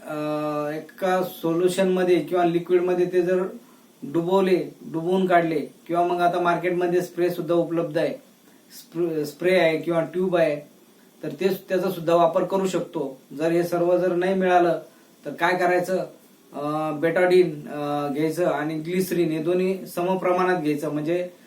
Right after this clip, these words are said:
पन्नास एम एल जर बेटाडीन घेतलं तर पन्नास एम एल ग्लिसरीन घेऊन त्यांची सड दूध आपल्याला काढून झाल्याबरोबर त्यामध्ये जर ते सड जर डुबवले या लिक्विडमध्ये तर,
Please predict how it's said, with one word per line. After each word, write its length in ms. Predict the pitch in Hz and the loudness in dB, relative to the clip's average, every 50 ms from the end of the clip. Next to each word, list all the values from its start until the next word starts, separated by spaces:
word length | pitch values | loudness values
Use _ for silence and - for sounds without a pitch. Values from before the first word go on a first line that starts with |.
| - - _ _ | -20 -20 _ _
पन्नास 300 | - 151 165 175 175 - | -6 -4 -2 0 0 0
एम 160 | 190 180 175 175 | 0 0 0 0
एल 120 | 175 165 | 0 2
जर 180 | 170 180 - - | 2 2 2 2
बेटाडीन 440 | 170 170 180 180 180 180 180 180 | 0 0 2 2 2 2 2 2
घेतलं 280 | 165 147 139 143 165 170 | 2 0 -2 -2 -2 0
तर 100 | 175 175 | 0 -2
पन्नास 440 | 175 - 170 160 165 175 170 170 180 | -2 -2 -4 -2 0 0 0 0 0
एम 140 | 175 170 175 | 0 0 0
एल 140 | 170 165 160 | 0 -2 -2
ग्लिसरीन 520 | 160 170 170 165 - - 180 175 180 175 170 | 0 0 0 0 -2 -6 -4 -2 0 0 2
घेऊन 320 | 165 180 190 170 151 147 | 2 2 2 0 -2 -4
त्यांची 420 | - 170 170 170 165 - 175 175 | -4 -4 -4 -4 -4 -4 -6 -6
सड 300 | 170 - - 160 160 175 180 - - - - - _ _ - - _ _ _ - | -6 -4 -4 -2 2 4 4 2 2 0 -8 -16 _ _ -20 -20 _ _ _ -16
दूध 380 | 147 139 165 170 165 - 160 170 | -8 -4 -4 -4 -4 -4 -4 -2
आपल्याला 380 | 160 156 147 - 160 160 165 160 | -2 -2 -2 -4 -4 -4 -4 -4
काढून 340 | - 165 165 175 180 175 | 0 0 0 2 2 0
झाल्याबरोबर 580 | 165 143 139 156 156 160 170 175 175 175 156 147 139 - - - - _ _ _ - - | 0 0 0 0 0 0 0 0 2 0 0 0 -2 -6 -10 -16 -20 _ _ _ -16 -10
त्यामध्ये 340 | 147 147 147 165 165 165 165 | -8 -4 -2 -2 0 0 0
जर 460 | 156 170 180 180 175 170 170 160 160 147 151 | 0 2 2 4 4 2 2 0 -2 -2 -4
ते 80 | 170 156 | -4 -4
सड 220 | - 165 156 156 | -4 -4 -4 -4
जर 300 | 160 156 165 165 160 156 | -2 -2 -2 -2 -2 -2
डुबवले 360 | 165 160 165 180 180 180 180 | -2 0 0 2 2 4 4
या 100 | 175 160 | 4 2
लिक्विडमध्ये 680 | 156 165 151 - 170 165 170 170 170 165 160 151 127 120 - - _ _ _ _ - - - _ _ - - | 2 0 -2 -2 -2 -2 0 0 -2 -2 -2 -2 -4 -6 -8 -14 _ _ _ _ -20 -20 -20 _ _ -8 -4
तर, 160 | 143 147 156 | -2 -2 0